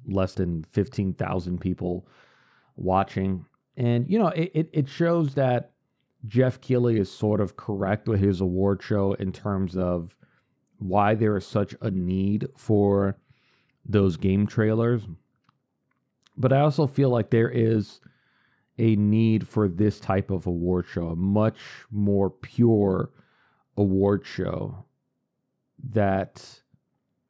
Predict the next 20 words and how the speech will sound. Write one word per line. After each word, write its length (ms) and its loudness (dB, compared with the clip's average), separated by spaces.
actually 580 0
properly 1200 -2
honors 380 2
our 300 2
industry. 840 0
It, 360 -6
it, 220 -18
it, 220 -12
it 200 0
really 340 4
feels 400 0
like 120 -4
it 60 0
was 180 0
built 420 -2
by 460 4
and 300 -2
for 360 2
our 240 0
industry. 840 -2